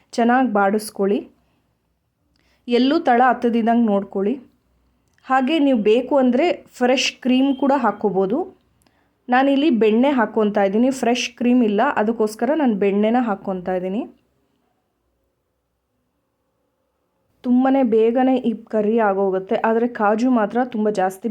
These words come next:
ಬೇಕಾಗುತ್ತೆ. ಒಂದು ಎರಡು ಬೌಲ್ ಅಷ್ಟಾದ್ರೂ ಕಾಜು ಬೇಕಾಗತ್ತೆ ಇದಕ್ಕೆ. ತುಂಬ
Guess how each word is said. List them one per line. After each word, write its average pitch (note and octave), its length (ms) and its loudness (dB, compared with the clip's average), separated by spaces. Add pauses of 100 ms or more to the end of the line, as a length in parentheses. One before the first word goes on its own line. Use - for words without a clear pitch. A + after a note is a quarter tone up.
ಬೇಕಾಗುತ್ತೆ. F#3+ 520 -2
ಒಂದು G3 200 0
ಎರಡು G#3+ 200 0
ಬೌಲ್ A3 260 2
ಅಷ್ಟಾದ್ರೂ A3+ 460 -4
ಕಾಜು G3 320 -2
ಬೇಕಾಗತ್ತೆ F#3 560 -6
ಇದಕ್ಕೆ. F3+ 280 -10 (2750)
ತುಂಬ C#4 140 2